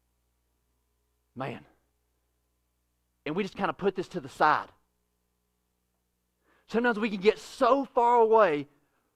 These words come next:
so far away from God, that we allow Satan to blow out a light. Now, he's not removed our candle. He's not removed Jesus from us, but we are so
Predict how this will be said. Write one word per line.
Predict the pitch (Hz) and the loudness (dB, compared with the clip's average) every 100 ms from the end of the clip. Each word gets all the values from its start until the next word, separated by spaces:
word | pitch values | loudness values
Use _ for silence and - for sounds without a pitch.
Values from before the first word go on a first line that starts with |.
| - - - _ _ _ _ _ _ _ _ _ _ _ _ _ _ _ _ _ _ _ _ _ | -14 -14 -14 _ _ _ _ _ _ _ _ _ _ _ _ _ _ _ _ _ _ _ _ _
so | - - 311 294 277 | -20 -6 2 4 2
far | - 226 | 0 -2
away | 208 180 170 | 0 0 -2
from | 147 139 | -4 -6
God, | 131 104 - _ _ _ _ _ _ _ _ _ _ _ _ _ _ _ _ _ - | -4 -4 -8 _ _ _ _ _ _ _ _ _ _ _ _ _ _ _ _ _ 0
that | 208 | 0
we | 214 285 | 4 6
allow | 277 240 220 | 8 8 6
Satan | - - 247 226 180 | 0 -2 0 0 -2
to | 180 | -6
blow | 151 151 202 214 | -4 0 2 2
out | 202 208 | 2 4
a | |
light. | 202 196 | 6 4
Now, | 190 220 | 4 0
he's | 220 | 2
not | 294 262 | 0 0
removed | 202 208 262 185 | -2 0 0 0
our | 170 | -2
candle. | - 233 185 | -2 -4 -2
He's | 208 214 | -4 0
not | 269 | -2
removed | 202 202 254 247 147 | -2 -2 -2 -2 -4
Jesus | 226 202 170 - | -6 -6 -8 -4
from | 247 269 180 | 2 2 2
us, | 143 139 _ _ - - | -2 -4 _ _ -18 -4
but | 202 | -2
we | 196 | 0
are | 170 | -2
so | 147 - - 196 202 214 | -4 -16 -6 0 2 0